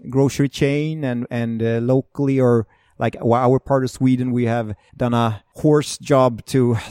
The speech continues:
to get it on the shelves in the, in the, in the stores, and, and, uh, that actually added up, so it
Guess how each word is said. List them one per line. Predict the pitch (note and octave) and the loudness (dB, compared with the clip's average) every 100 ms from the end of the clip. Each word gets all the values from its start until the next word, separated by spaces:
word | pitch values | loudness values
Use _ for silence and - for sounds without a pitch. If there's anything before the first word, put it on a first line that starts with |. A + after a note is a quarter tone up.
| - | -6
to | C3+ | -2
get | C#3 C3 | 2 4
it | |
on | C3 B2+ | 4 2
the | A#2 | 0
shelves | C#3 B2 A2+ - | 0 0 -2 -2
in | B2 | 0
the, | A#2 A#2 G#2 - - | 2 2 0 -4 -10
in | - A#2+ | -4 0
the, | A#2+ B2+ | 0 0
in | |
the | A2+ | -2
stores, | - A#2+ A2+ G#2+ A#2+ | 0 2 2 0 -4
and, | A2+ | -6
and, | A#2+ A2+ A2 | -4 -4 -2
uh, | A2 A2 A2 | -2 0 -2
that | G#2 C3 C#3 | -2 -2 -2
actually | D3 - D#3 C#3 C3+ C#3 | -4 -6 -6 -4 -2 -2
added | C3 B2+ | -4 -2
up, | B2 - | -2 -4
so | - - C3+ | -12 -8 -4
it | B2 | -2